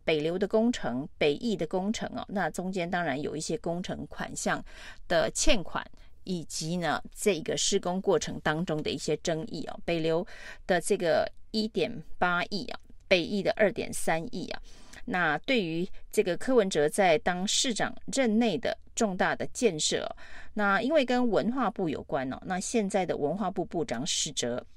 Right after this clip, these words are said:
就是高雄市的前副市长，当然是陈菊的第一爱将啊。那另外呢，陈菊坐在监察院里头，随时要调查台北市政府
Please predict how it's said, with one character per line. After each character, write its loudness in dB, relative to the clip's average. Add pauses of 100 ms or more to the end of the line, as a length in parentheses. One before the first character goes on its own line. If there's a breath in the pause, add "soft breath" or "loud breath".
(140)
就 4
是 -6
高 4
雄 -4
市 2 (280 loud breath)
的 -2
前 2
副 2
市 -2
长， -2
当 -2
然 -2
是 -6
陈 -2
菊 -4
的 -2
第 -4
一 -2
爱 2
将 2
啊。 -10 (400 loud breath)
那 2
另 6
外 2
呢， 0
陈 -2
菊 -4 (280 loud breath)
坐 6
在 4
监 4
察 -2
院 2
里 -6
头， -2
随 2
时 0
要 6
调 0
查 -2 (280)
台 2
北 0
市 0
政 2
府 -8